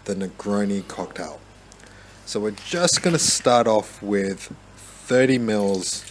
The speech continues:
of, um, high quality gin into a cocktail shaker.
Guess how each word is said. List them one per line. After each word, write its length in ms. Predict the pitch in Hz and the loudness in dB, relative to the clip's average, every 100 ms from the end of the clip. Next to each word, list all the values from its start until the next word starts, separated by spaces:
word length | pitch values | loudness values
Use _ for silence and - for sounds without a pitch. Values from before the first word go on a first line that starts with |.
| - - | -16 -10
of, 220 | 92 92 - - - - - - | -8 -8 -10 -18 -18 -18 -16 -8
um, 280 | 90 90 87 87 - - | -6 -6 -8 -12 -14 -14
high 380 | - - 117 110 | -12 -6 0 0
quality 520 | 107 - 101 95 92 | 0 -2 0 0 -4
gin 500 | 87 98 110 180 196 - - - - - - - - - - - - - - - - | -8 -6 -4 -4 -6 -14 -16 -18 -18 -18 -16 -14 -14 -12 -12 -14 -16 -20 -20 -14 -6
into 400 | 117 107 - 107 | -6 -6 -6 -8
a 40 | |
cocktail 480 | - 98 - 98 92 | -4 -6 -4 -6 -4
shaker. 540 | - 101 101 131 180 | -4 -4 0 0 0